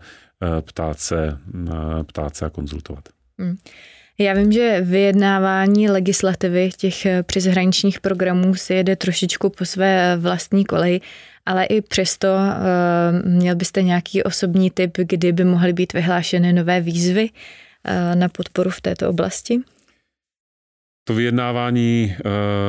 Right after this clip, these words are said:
Speaker 1: je samozřejmě trošku složitější, protože prostě se musí shodnout jak česká strana, tak strana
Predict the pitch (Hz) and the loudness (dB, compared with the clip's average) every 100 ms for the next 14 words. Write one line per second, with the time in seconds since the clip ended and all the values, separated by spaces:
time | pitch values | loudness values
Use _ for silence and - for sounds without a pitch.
0 | 104 104 104 110 107 107 107 104 - 101 | 0 -2 -2 -2 0 0 -2 -4 -4 -4
1 | - - - 101 82 - - - 80 76 | -2 -6 -2 -2 -2 -6 -6 -4 -2 0
2 | 123 - 139 135 - 131 131 139 139 107 | -2 0 0 0 0 0 0 0 -2 -4
3 | 98 104 92 90 92 - 95 - 92 92 | -4 -2 -2 -2 -4 -4 -4 -2 0 0
4 | 92 - 95 - 95 92 95 90 - 95 | 0 0 -2 -2 -2 -2 -2 -2 -2 -2
5 | 90 - - - 95 92 90 98 98 101 | -4 -6 -6 -4 -6 -8 -6 -6 -4 -4
6 | 107 127 - - - - _ _ _ - | -4 -8 -14 -20 -20 -20 _ _ _ -6
7 | 90 - - - - - 90 90 95 92 | -6 -8 -18 -16 -12 -6 -4 -2 -2 -4